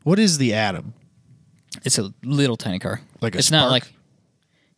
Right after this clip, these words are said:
Speaker 2: yeah, but less terrible and
Speaker 1: Well,
Speaker 2: com-
Speaker 1: that's not hard.
Speaker 2: Right.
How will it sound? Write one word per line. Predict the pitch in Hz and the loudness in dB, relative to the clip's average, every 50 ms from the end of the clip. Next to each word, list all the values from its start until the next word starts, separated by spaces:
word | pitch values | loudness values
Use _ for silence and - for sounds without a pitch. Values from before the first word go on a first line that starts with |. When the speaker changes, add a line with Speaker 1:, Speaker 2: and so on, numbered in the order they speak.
| _ - | _ -4
Speaker 2:
yeah, | 135 139 131 113 104 104 | 0 2 2 4 2 0
but | 113 123 123 117 - 120 | 0 0 -2 -2 -2 -2
less | 120 127 127 123 120 - - | 0 2 2 2 2 0 -2
terrible | - - - 123 123 117 110 113 110 110 110 104 | 0 0 0 2 2 2 2 0 0 0 0 0
and | 98 104 107 107 107 101 104 - _ - - | 0 -2 -2 -2 -2 -4 -6 -8 _ -10 -6
Speaker 1:
Well, | - 107 | -2 -2
Speaker 2:
com- | |
Speaker 1:
that's | 107 110 113 - - | -2 0 0 0 0
not | 98 90 90 | 0 -2 -6
hard. | 92 90 87 101 - - - - - - | -6 -6 -6 -8 -8 -10 -18 -14 -6 -2
Speaker 2:
Right. | 139 117 107 95 90 | 0 2 2 2 0